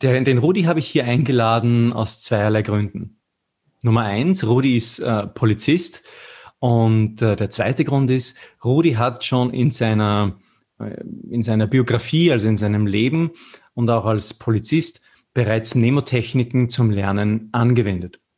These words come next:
Und ich bekomme ja immer wieder von euch auch E-Mails mit Fragen zu verschiedenen Lernthemen. Und da sind auch öfter mal Polizisten drunter, die eben auch, so wie viele Jus- und Jurastudenten, ähm,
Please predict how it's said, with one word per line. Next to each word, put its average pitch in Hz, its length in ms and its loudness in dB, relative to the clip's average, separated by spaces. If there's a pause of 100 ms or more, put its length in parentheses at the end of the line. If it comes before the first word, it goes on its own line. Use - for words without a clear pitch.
(760)
Und 131 120 2
ich 123 100 -4
bekomme 139 340 0
ja 151 60 2
immer 139 220 2
wieder 139 200 0
von 127 160 0
euch 113 440 0
auch 113 240 -2
E-Mails 147 540 0
mit 117 140 -4
Fragen 123 480 -2
zu - 100 -12
verschiedenen 113 360 -2
Lernthemen. 139 600 -2 (580)
Und 131 80 0
da 131 60 2
sind 190 220 0
auch 185 80 0
öfter 160 320 0
mal 156 160 2
Polizisten 135 600 0
drunter, 113 380 2
die 151 300 0
eben 147 240 2
auch, 147 380 0 (140)
so 131 260 -2
wie 131 100 0
viele 135 260 2
Jus- 143 380 2
und 127 120 2
Jurastudenten, 127 1160 0 (400)
ähm, 113 720 2